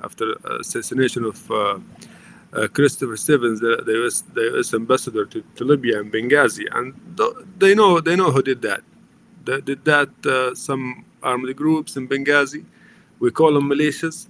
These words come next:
we call them outlaws, and they, they are well known internationally, not just in Libya. Their members, some of them, they got ki-, they got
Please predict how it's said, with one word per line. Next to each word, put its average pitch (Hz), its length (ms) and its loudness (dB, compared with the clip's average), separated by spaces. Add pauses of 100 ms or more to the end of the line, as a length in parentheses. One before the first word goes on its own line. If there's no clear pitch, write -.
(140)
we 120 100 -4
call 131 180 -2
them 120 160 -6
outlaws, 135 800 -4
and 120 220 -6
they, 123 160 -2 (100)
they 165 140 -2
are 170 200 4
well 170 200 4
known 147 520 2 (240)
internationally, 135 760 -2
not 131 160 -4
just 127 320 -6
in 117 80 -8
Libya. 113 320 -4 (680)
Their 139 200 4
members, 139 420 2
some 135 160 0
of 131 80 -4
them, 127 240 -2
they 117 140 -4
got - 340 -8
ki-, 147 140 -2 (160)
they 127 180 0
got 127 220 0